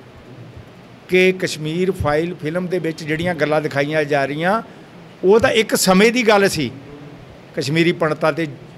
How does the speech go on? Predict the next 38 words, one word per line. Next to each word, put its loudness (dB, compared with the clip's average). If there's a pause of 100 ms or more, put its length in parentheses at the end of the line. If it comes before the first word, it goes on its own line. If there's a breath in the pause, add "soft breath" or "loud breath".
(160)
ਜੋ 2
ਵੀ 2
ਕੁਝ 2
ਹੋਇਆ, 2 (480)
ਹਾਲਾਂਕਿ 2
ਉਹ 0
ਸੱਚਾਈ 0
ਨਹੀਂ 0
ਆ, 2 (520)
ਸੱਚਾਈ -2
ਉਹਦੇ 2
ਉਲਟ 2
ਆ 4
ਜਿਹੜੀ -4
ਦੀ -8
ਕਸ਼ਮੀਰ -6
ਫਾਈਲ -2
ਫਿਲਮ -6
'ਚ -12
ਦਿਖਾਈ -4
ਜਾ -6
ਰਹੀ। -14 (640)
ਪਰ 4
ਜੋ 4
ਭਾਰਤ 4
'ਚ -2
ਇਸ 4
ਵੇਲੇ 2
ਹੋ 6
ਰਿਹਾ 4 (600)
ਉਹ -2
ਤਾਂ 2
ਉਹ 4
ਤੋਂ 0
ਕਿਤੇ 0
ਜ਼ਿਆਦਾ 2
ਖਤਰਨਾਕ -2
ਆ। -10